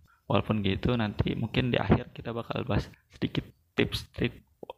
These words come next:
eh, untuk kita gitu. Walaupun sudah di Ramadan gitu, persiapannya kurang, eh, bagaimana tetap bisa maksimal gitu.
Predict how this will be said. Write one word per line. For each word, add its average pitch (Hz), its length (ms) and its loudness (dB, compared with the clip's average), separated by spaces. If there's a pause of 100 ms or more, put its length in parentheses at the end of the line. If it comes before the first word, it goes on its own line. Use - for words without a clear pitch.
(120)
eh, 98 400 0
untuk - 280 0
kita 117 320 2
gitu. 98 200 0 (200)
Walaupun 98 440 -2 (520)
sudah - 360 0
di 107 160 2
Ramadan 101 520 2
gitu, 101 240 0
persiapannya - 640 2
kurang, 117 480 2 (680)
eh, 101 200 0
bagaimana 104 640 2
tetap - 280 -2
bisa - 200 6
maksimal 101 560 0
gitu. 110 200 -4